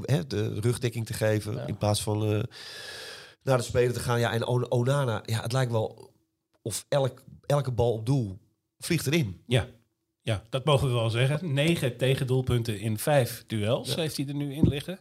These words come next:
Speaker 1: Pas weer had, geloof ik, honderddrieënzestig keer, eh, de nul.
Speaker 3: Ja.
Speaker 1: <laughs>
Speaker 3: Ja.
Speaker 1: En, eh, ja, dat lukt maar niet bij hem. Terwijl
Speaker 3: Ja.
Speaker 1: hij ook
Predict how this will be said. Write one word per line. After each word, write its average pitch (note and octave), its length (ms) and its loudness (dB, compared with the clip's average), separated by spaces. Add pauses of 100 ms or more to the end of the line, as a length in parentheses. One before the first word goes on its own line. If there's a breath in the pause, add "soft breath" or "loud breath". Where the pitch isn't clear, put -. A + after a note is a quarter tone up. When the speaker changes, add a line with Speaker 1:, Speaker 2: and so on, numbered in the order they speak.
Speaker 1:
Pas D#3+ 200 0
weer C3+ 100 2
had, A#2 80 2
geloof A#2+ 200 2
ik, A2+ 80 0
honderddrieënzestig A#2+ 840 0
keer, A#2+ 360 0
eh, A2 80 0
de A2+ 80 -4
nul. B2+ 320 2 (160)
Speaker 3:
Ja. C3 320 2 (220)
Speaker 1:
<laughs> - 280 -8
Speaker 3:
Ja. B2+ 180 2
Speaker 1:
En, A#2 280 2
eh, G#2 60 0 (200 loud breath)
ja, D#3 120 0
dat C3 120 2
lukt G#3 200 0
maar D3 140 2
niet A#2+ 400 -2
bij A2+ 160 2
hem. F2+ 280 0
Terwijl B2 220 4
Speaker 3:
Ja. C3 60 4
Speaker 1:
hij C#3 140 0
ook F#3+ 320 -2